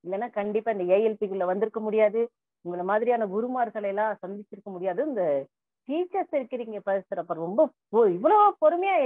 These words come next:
நானும் ஒரு டீச்சர் தான் சார், நானும் இருபது வருஷமா ஒர்க் பண்ணிட்டு இருக்கேன். ஆஹ், எவ்வளவு சில்லி கொஸ்டின்ஸ் கேட்டாலும் எப்படி அவ்வளவு அழகா பொறுமையா கையட உமா வெங்கட் மேம், சாந்தி மேம், நீங்க, சத்யா சார், இதெல்லாம் வாய்ப்பே இல்ல சார். உங்ககிட்ட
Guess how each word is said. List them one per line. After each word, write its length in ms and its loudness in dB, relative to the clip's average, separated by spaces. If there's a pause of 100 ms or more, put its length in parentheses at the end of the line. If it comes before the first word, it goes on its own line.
நானும் 340 2
ஒரு 120 2
டீச்சர் 380 -4
தான் 140 -2
சார், 200 0
நானும் 380 -2
இருபது 260 0
வருஷமா 320 -2
ஒர்க் 200 -4
பண்ணிட்டு 260 -6
இருக்கேன். 300 -4 (680)
ஆஹ், 400 -2 (100)
எவ்வளவு 540 0
சில்லி 280 -2
கொஸ்டின்ஸ் 440 -6
கேட்டாலும் 560 -2 (340)
எப்படி 400 -2
அவ்வளவு 300 4
அழகா 380 4 (180)
பொறுமையா 540 -2 (120)
கையட 360 -2
உமா 220 -2
வெங்கட் 360 -6
மேம், 300 -6
சாந்தி 380 -4
மேம், 300 0
நீங்க, 340 0 (200)
சத்யா 360 2
சார், 240 2 (420)
இதெல்லாம் 300 4
வாய்ப்பே 420 4
இல்ல 160 2
சார். 280 0
உங்ககிட்ட 440 2